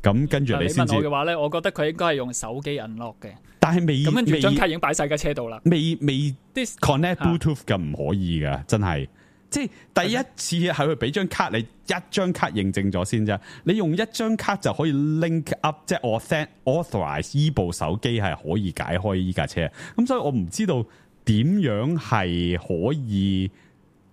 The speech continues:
Speaker 1: 誒，遙控話，哦，呢部手機就係可以開到道門，應該係唔得嘅。所以我唔知啊。所以嘉嘉講嗰樣嘢都可能有問題㗎，即係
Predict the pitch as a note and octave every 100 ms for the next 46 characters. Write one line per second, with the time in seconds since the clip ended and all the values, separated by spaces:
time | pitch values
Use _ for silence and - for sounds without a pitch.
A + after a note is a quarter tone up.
0 | _ - F#2+ F2 E2+ E2 E2 E2+ - -
1 | G2 F2 F2+ G#2 A2+ A2 G2+ E2+ E2 C#3
2 | F3+ C#3+ G#2 G2 A#2+ C3 F#2+ D#2 F#2+ A2
3 | G#2+ A#2 A2 F#2+ F2 C#2+ G2 D#3 C#3 D#2
4 | B1 - G2+ F#2 D#2+ - F#3 B2 F#2 D2+
5 | B2 A#2 F#2 F#2 F#3+ F#3+ F3 F3+ E3 G2+
6 | B2+ C3+ A2 D#2+ E2+ - - - - A3
7 | C3 F2 A#2 F2+ E2+ D#2+ D2 F2 F2+ E3+
8 | C#3